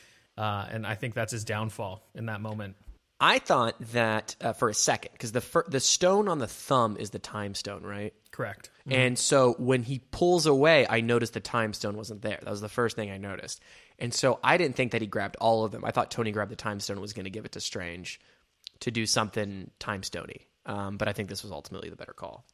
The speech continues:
Speaker 2: But it was
Speaker 1: Yeah,
Speaker 2: kinda
Speaker 1: I agree.
Speaker 2: misleading for me 'cause I didn't see all of them. And when I saw that Tony had all of them, I was like, "Oh, shit." <laughs> Um, and, uh, yeah.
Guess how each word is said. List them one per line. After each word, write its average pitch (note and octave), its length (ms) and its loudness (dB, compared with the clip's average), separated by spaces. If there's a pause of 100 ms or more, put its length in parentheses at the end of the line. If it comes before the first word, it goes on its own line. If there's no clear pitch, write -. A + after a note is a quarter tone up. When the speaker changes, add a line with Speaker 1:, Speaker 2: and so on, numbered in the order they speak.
(140)
Speaker 2:
But B2 80 2
it A#2+ 40 0
was A#2 100 -2
Speaker 1:
Yeah, C#3 100 2
Speaker 2:
kinda A#2 80 2
Speaker 1:
I A2 80 4
agree. B2+ 160 -2
Speaker 2:
misleading B2+ 460 4
for A#2 120 2
me A2 240 2
'cause A2+ 160 0
I A2 80 6
didn't A2 200 -2
see G#2 420 -2 (240)
all A#2 280 6
of G2+ 60 -4
them. G2+ 180 -2
And A#2 160 2
when A#2 120 4
I A2 60 4
saw A2 360 4
that G#2+ 140 -2
Tony G#2 180 -2
had G2+ 100 -6
all G2 160 -2
of G2 60 -8
them, G2 120 -6
I G2+ 60 -6
was G#2+ 140 -2
like, G2+ 160 -6 (380)
"Oh, A2 240 -6
shit." - 580 -2 (260)
<laughs> - 540 -4
Um, G2+ 440 2 (880)
and, F#2+ 340 -8
uh, F#2 180 -8
yeah. F2+ 180 -12